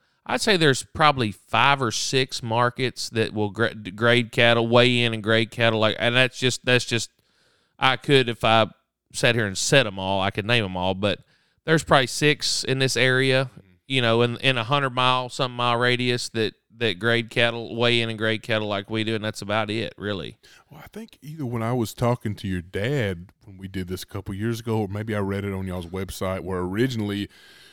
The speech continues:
Speaker 2: when that idea was adopted, it, what people,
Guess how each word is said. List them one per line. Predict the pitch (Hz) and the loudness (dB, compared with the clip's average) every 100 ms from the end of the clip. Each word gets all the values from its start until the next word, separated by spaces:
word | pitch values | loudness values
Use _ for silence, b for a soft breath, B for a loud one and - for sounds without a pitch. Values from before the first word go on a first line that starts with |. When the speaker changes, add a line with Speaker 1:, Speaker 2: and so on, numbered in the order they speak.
| B | B
Speaker 2:
when | - 95 | -10 -6
that | 101 101 | -4 -2
idea | 98 98 87 95 | 0 -2 -2 -4
was | 87 87 | -4 -8
adopted, | 80 78 107 123 - 82 85 | -10 0 2 2 0 -14 -10
it, | 82 101 | -10 -6
what | 110 120 - | -6 -6 -2
people, | 143 131 117 107 101 | 0 2 0 0 -4